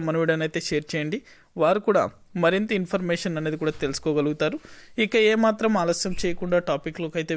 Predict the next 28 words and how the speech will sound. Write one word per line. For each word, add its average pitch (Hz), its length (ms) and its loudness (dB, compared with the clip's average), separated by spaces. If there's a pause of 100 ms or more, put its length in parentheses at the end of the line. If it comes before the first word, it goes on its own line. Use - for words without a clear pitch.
వెళ్ళిపోదాం. 160 400 0 (440)
ఏపీ 220 280 2
రాష్ట్ర 165 340 2
వ్యాప్తంగా 185 440 2 (260)
రైతులు 202 320 2
ఎంతగానో 180 380 2
ఎదురు 160 240 -4
చూస్తున్న 165 320 -4 (100)
పథకాలలో 160 480 -2 (420)
అన్నదాత 202 480 2
సుఖీభవ 175 460 2 (100)
పథకం, 165 400 -2
అదేవిధంగా 160 500 0
తల్లికి 180 320 -2
వందనం 160 320 -2
పథకం 147 380 -6
కూడా 151 160 0
ఒకటి. 226 240 -4 (460)
ఈ 233 120 0
పథకాలకు 208 500 0
సంబంధించి 190 500 0 (520)
తొలుతగా 190 480 0 (160)
అంటే 196 180 2 (1040)
కొత్త 170 260 4
సంవత్సరం 190 420 2
కానుకగా 170 460 2 (540)
రైతులకు, 196 440 2 (100)
మహిళలకు 175 480 0